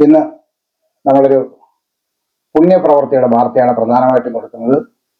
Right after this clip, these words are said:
മാധ്യമവും, ആ, താരസംഘടനയായ അമ്മയും യൂണിമണിയും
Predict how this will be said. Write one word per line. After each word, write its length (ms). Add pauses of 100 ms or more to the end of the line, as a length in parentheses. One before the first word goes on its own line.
(760)
മാധ്യമവും, 520 (1120)
ആ, 60 (400)
താരസംഘടനയായ 760 (120)
അമ്മയും 340 (960)
യൂണിമണിയും 520